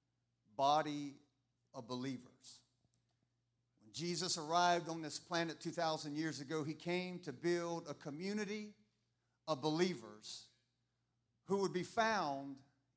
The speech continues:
in the earth exercising their faith both privately and publicly. That's what he came to do. He came to build, to establish the church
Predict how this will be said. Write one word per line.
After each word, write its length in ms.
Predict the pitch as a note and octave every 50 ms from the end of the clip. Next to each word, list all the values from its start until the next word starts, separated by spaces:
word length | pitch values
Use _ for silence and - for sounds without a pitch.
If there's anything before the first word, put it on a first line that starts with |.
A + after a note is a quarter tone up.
| _ _ -
in 180 | G#3 G#3+ A3
the 200 | G3 G#3+ G#3 F#3+
earth 340 | F#3 E3 C#3+ B2+ A#2+ B2 B2+ - _ _ _ _ _ _ _ _ _ _ _ _ _
exercising 920 | - F#3 G#3+ G#3+ - A3+ F#3+ - - A3 G3 F#3+ F#3+ F#3+ F#3+ - - F#3 E3
their 140 | D3+ D#3 D3+
faith 560 | - - - F#3+ E3+ D#3+ C3+ A#2+ A#2+ B2 B2+ - - _ _ _ _ _ _ _ -
both 260 | D3 D3+ D3+ C#3+ - - -
privately 680 | F3 F#3+ F3+ F3+ E3 F3+ E3+ E3 E3 E3+ E3 D#3+ D#3 -
and 160 | D3+ C#3+ C3+ -
publicly. 460 | E3+ D3+ B2+ B2 A#2 A2+ - G#2 F#2+ F#2 _ _ _ _ _ _ _ _ _ _ _ _ _ _ _ _ _ _ -
That's 180 | C3+ C#3 - E3
what 140 | D#3+ E3 D#3+
he 80 | D3+
came 280 | - - E3+ E3 D#3+ D3+
to 60 | D3
do. 180 | C#3 D3 C#3 B2
He 120 | C3+ C3
came 320 | - - F3 F3+ F#3 F#3
to 100 | D#3 D3+
build, 640 | C#3 C3+ D3 F#3 G3+ G#3+ G#3+ A3 A3 A3 A3 A3 A3 G#3+ - _ _ _ _ _ _ _
to 80 | - D3+
establish 680 | C#3+ - - - E3+ D#3+ F#3+ F3+ A3 A3 G#3 - - - - _ _ _ _ _ _ _ _ _ _ _ _ _ _ _ _ _ _ _ _ -
the 80 | F#3
church 560 | F3+ - - F#3+ D#3 C#3+ D3 D3+ D3 - -